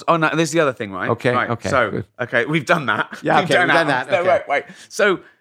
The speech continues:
Speaker 1: um, there was no, there was no time before time. There
Speaker 2: That's
Speaker 1: was
Speaker 2: a good
Speaker 1: no,
Speaker 2: question. Well, we
Speaker 1: so there
Speaker 2: don't
Speaker 1: was no,
Speaker 2: know. <laughs>
Speaker 1: there was
Speaker 2: I
Speaker 1: a,
Speaker 2: said, but,
Speaker 1: wait,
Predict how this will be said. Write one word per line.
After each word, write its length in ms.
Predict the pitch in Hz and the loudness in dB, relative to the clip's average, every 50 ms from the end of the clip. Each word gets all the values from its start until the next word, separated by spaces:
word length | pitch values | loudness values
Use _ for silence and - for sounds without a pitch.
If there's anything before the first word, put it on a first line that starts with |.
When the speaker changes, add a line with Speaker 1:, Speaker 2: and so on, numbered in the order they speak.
| _ _ _ _ _ _ _ _ _ | _ _ _ _ _ _ _ _ _
Speaker 1:
um, 220 | - 165 170 170 160 | -4 -4 -4 -4 -2
there 120 | - 185 185 | -2 0 0
was 180 | 185 180 147 | 0 -2 -2
no, 400 | - 202 202 202 196 185 175 156 - _ _ _ _ _ _ _ _ _ _ _ _ _ _ | 0 0 2 2 2 0 -2 -6 -12 _ _ _ _ _ _ _ _ _ _ _ _ _ _
there 120 | 180 180 | 0 0
was 140 | 180 180 151 | 0 0 -2
no 200 | 180 190 185 180 | -2 0 0 -2
time 640 | 175 - - 208 226 226 208 170 131 117 110 101 101 - _ | -2 -4 -2 -2 0 0 0 0 -2 -4 -6 -8 -10 -14 _
before 300 | - 123 - - 123 117 | -14 -10 -6 -4 -4 -4
time. 400 | - - 120 113 107 95 92 87 - | -4 -4 -2 -2 -2 -4 -6 -8 -2
There 120 | - 131 | 0 0
Speaker 2:
That's 140 | 135 147 139 | 0 2 2
Speaker 1:
was 0 | |
Speaker 2:
a 40 | 151 | 0
good 100 | 165 165 | 0 2
Speaker 1:
no, 40 | 160 | 2
Speaker 2:
question. 240 | 143 143 131 - - - | 0 -2 -2 -4 -6 0
Well, 180 | 131 156 165 | 2 2 4
we 100 | 160 170 | 4 2
Speaker 1:
so 60 | 175 185 | 2 4
there 60 | 170 | 2
Speaker 2:
don't 40 | 165 | 2
Speaker 1:
was 80 | 190 160 | 2 2
no, 140 | 165 175 165 | 2 2 2
Speaker 2:
know. 140 | - - - | 0 -2 0
<laughs> 40 | |
Speaker 1:
there 100 | - 196 254 233 | 4 4 6 6
was 120 | 233 226 | 4 2
Speaker 2:
I 40 | 214 | 0
Speaker 1:
a, 40 | 185 | -2
Speaker 2:
said, 360 | - - 220 226 208 160 120 - - - | 0 0 0 2 2 0 -4 -8 -16 -2
but, 60 | - | 0
Speaker 1:
wait, 240 | 160 160 165 - - | 2 2 2 0 -6